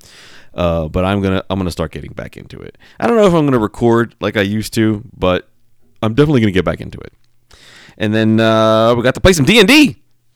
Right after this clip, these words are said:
Deb, uh, is running a game for some people, and, uh, it was fun. And, uh, I wish that we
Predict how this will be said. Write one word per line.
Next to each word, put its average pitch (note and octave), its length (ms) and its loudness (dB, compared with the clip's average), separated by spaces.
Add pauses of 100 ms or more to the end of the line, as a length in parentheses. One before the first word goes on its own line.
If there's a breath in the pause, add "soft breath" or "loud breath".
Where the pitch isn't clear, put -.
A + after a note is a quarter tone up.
(540 soft breath)
Deb, A#2+ 280 -2
uh, A#2 40 0
is A2+ 320 2
running B2+ 200 -2
a A2+ 40 -4
game B2 300 0
for A2+ 40 -12
some A2+ 140 -6
people, C3 460 0
and, A#2+ 380 -2
uh, F3 1000 -2
it F#3 40 -4
was G3 120 -6
fun. F3+ 340 -2
And, D#3+ 300 -4
uh, E2+ 280 -8
I - 240 -6
wish C3 500 -8
that - 140 -6
we D3+ 380 -10